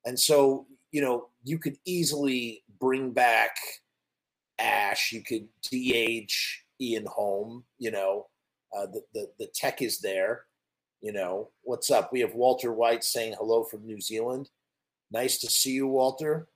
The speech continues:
Thank you for joining us. We're talking about Ash from the Alien film, played by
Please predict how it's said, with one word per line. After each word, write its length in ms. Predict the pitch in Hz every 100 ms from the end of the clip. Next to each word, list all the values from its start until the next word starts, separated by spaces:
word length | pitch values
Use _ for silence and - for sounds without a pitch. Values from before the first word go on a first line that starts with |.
| _
Thank 180 | 113 104
you 60 | 113
for 120 | 107
joining 440 | 90 117 120 127
us. 180 | 135 -
We're 260 | 87 - 117
talking 260 | - 120
about 400 | 113 110 107 107 - _ _ _ _ _
Ash 520 | 101 123 107 85 - -
from 420 | 107 104 104 104 -
the 100 | 110 104
Alien 640 | 117 117 113 101 92 90 -
film, 320 | - 98 85 - _ _ _ _ _ _
played 220 | 107 104
by 180 | 90 98